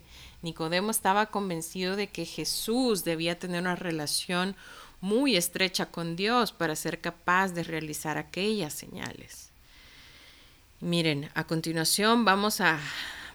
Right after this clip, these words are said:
para, pues, términos de estudiar es-, estos versículos, vamos a estructurarlo de esta manera. Aquí hay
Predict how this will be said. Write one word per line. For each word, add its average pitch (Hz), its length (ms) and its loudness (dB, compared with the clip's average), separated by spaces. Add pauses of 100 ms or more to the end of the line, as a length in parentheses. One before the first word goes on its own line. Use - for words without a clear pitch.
para, 147 340 -4 (680)
pues, - 200 -8
términos 180 840 -2
de 160 120 -4
estudiar 175 720 2
es-, 175 280 -2
estos 175 380 -6
versículos, 180 760 -2
vamos 175 320 -2
a 202 40 -4
estructurarlo 170 800 -4
de 170 80 -2
esta 180 240 -6
manera. 208 440 0 (760)
Aquí 208 680 0
hay 175 220 4